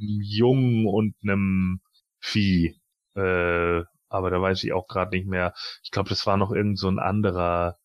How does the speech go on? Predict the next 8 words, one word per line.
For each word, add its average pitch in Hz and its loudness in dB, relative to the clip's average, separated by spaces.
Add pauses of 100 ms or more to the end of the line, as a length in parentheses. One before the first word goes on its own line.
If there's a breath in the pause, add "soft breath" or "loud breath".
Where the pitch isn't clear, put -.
(520)
äh, 85 0
so 90 -4
ein 95 -2
anderer 87 0 (500)
Ameisentyp. 85 -2 (480 loud breath)
Und 110 0
später, 147 0
jetzt, 110 -4